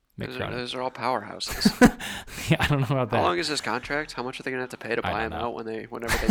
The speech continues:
Speaker 2: they
Speaker 1: <laughs>
Speaker 2: decide they wanna
Speaker 1: It
Speaker 2: do
Speaker 1: is,
Speaker 2: that?
Speaker 1: I don't know, man.
Speaker 2: It's gonna
Speaker 1: It's
Speaker 2: be
Speaker 1: gotta be so
Speaker 2: expensive.
Speaker 1: much. Like, oh my God, it, it is. It sucks for both parties. Mick Cronin was never a big fan of his. He's always just angry and pisses me off. So,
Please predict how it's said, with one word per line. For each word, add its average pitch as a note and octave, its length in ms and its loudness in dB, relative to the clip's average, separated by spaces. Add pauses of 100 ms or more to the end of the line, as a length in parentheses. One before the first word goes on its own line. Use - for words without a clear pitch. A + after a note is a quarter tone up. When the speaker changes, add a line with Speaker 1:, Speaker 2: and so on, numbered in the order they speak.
(140)
Speaker 2:
they A3+ 60 10
Speaker 1:
<laughs> - 20 8
Speaker 2:
decide A#2+ 300 2
they A#2+ 100 -2
wanna A#2 180 2
Speaker 1:
It C3 40 8
Speaker 2:
do D3+ 100 10
Speaker 1:
is, C3 80 8
Speaker 2:
that? C3+ 180 2 (160)
Speaker 1:
I G2 60 -6
don't F#2 140 -6
know, F#2 140 -8
man. F2 140 -10
Speaker 2:
It's F2+ 100 -6
gonna - 120 -4
Speaker 1:
It's B2 100 0
Speaker 2:
be - 20 -4
Speaker 1:
gotta A#2+ 200 8
be A2+ 80 4
so G#2+ 180 2
Speaker 2:
expensive. G2+ 80 -2
Speaker 1:
much. F2+ 300 -6
Like, A2 340 0
oh B2+ 220 6
my F#2+ 100 2
God, F#2+ 240 0
it, F#2+ 100 -4 (100)
it A#2+ 140 2
is. G#2+ 220 2 (320)
It C#3+ 160 0
sucks G#2+ 280 0
for A2 100 -2
both F2+ 240 -8
parties. F2+ 480 -6
Mick E3 160 4
Cronin D#3 420 4
was D3+ 140 4
never F3 240 12
a D#3+ 40 12
big D3 200 6
fan C#3+ 240 4
of C3+ 80 0
his. D3 320 2 (240)
He's C#3+ 200 -2
always C3+ 360 6
just - 280 -4 (200)
angry B2 480 6
and G#2+ 200 0
pisses A#2 300 4
me A2 120 4
off. G#2 300 2 (200)
So, A2 340 -2